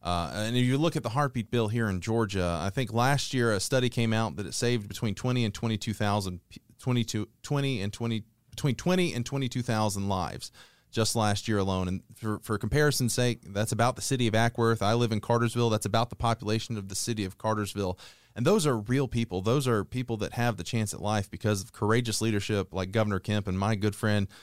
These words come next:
uh, now State Senator Ed Setzler, who, who led the charge on that, that piece of legislation. And you're seeing, like you said, you're seeing that across the state. And so our,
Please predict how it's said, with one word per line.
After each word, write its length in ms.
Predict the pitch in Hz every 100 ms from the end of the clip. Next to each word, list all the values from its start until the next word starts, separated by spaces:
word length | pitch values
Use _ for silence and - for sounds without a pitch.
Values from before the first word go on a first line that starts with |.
| - _ -
uh, 240 | 92 90 -
now 220 | 113 135
State 380 | 131 147 123 -
Senator 640 | - - 185 131 110 92 -
Ed 180 | 107 95
Setzler, 560 | - 123 113 - 95 92
who, 300 | 104 95 -
who 140 | 107 110
led 220 | 110 107
the 80 | 95
charge 480 | - 104 98 90 -
on 200 | 98 98
that, 200 | 92 - -
that 220 | 98 -
piece 220 | 104 -
of 60 | 92
legislation. 680 | 95 90 - 98 95 90 87 - -
And 120 | 143
you're 100 | 202
seeing, 220 | - 175 131
like 180 | 139
you 80 | 131
said, 260 | 120 135 127
you're 120 | 131
seeing 280 | - 139 127
that 140 | 113
across 400 | 98 - 117 110
the 80 | -
state. 320 | - 117 117
And 100 | 110
so 140 | 120 113
our, 360 | 135 208 160